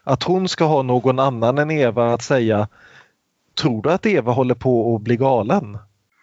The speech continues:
Och att någon annan då ska säga, "Nej, men det här är en fullkomligt naturlig reaktion om, som vi människor som har känslor har ibland."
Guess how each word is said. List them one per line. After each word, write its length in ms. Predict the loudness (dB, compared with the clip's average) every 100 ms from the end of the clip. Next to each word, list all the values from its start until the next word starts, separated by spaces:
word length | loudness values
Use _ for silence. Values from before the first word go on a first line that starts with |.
| _
Och 420 | -4 -4 _ -8 -2
att 180 | -2 0
någon 360 | 0 0 0
annan 300 | 0 0 0
då 160 | 2 0
ska 180 | 0 -2
säga, 340 | 0 0 0
"Nej, 200 | 0 0
men 120 | 2
det 60 | 2
här 180 | 2 2
är 40 |
en 80 | 0
fullkomligt 640 | 0 -2 0 0 0 0
naturlig 500 | 0 0 0 2 2
reaktion 800 | 2 2 0 0 0 0 -4 -2
om, 340 | -2 0 0 -2
som 560 | -2 0 0 -2 -6 -10 -2
vi 280 | 0 2 2
människor 640 | 0 0 -2 0 0 0
som 200 | -2 0
har 120 | 0
känslor 540 | 0 -2 -2 -2 -2 0
har 240 | 0 0
ibland." 360 | -2 -2 -4